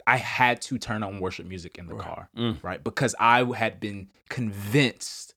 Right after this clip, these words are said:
Speaker 1: by
Speaker 2: Right.
Speaker 1: the way he was talking about the Lord Jesus and what
Speaker 2: Right.
Speaker 1: he did for us,
Speaker 2: Mm.
Speaker 1: that he was worthy of nothing but worship for me.
Speaker 2: Yeah.
Speaker 1: And David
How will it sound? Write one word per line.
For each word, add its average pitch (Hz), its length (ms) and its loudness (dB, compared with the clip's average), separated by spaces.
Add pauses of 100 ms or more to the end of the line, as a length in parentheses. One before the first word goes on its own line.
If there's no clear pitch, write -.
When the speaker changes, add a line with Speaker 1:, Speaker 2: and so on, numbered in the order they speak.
(140)
Speaker 1:
by 82 100 -4
Speaker 2:
Right. 107 100 2
Speaker 1:
the 110 80 0
way 120 420 6
he 127 200 4
was 113 160 0
talking 120 320 2
about 104 260 0
the 98 60 -8
Lord 107 260 2
Jesus 95 400 -2
and 95 100 -8
what 98 100 0
Speaker 2:
Right. 85 140 2
Speaker 1:
he 101 60 2
did 98 100 -4
for 90 180 -8
us, 82 280 -12 (100)
Speaker 2:
Mm. 85 160 -10 (180)
Speaker 1:
that 104 460 -4 (480)
he 139 320 4
was 117 220 -4
worthy 117 460 0
of 98 180 -12
nothing 123 580 -6 (640)
but 110 100 -4
worship 98 460 -8
for 82 120 -16
me. 78 220 -18
Speaker 2:
Yeah. 107 260 0 (160)
Speaker 1:
And 113 280 0
David 117 540 6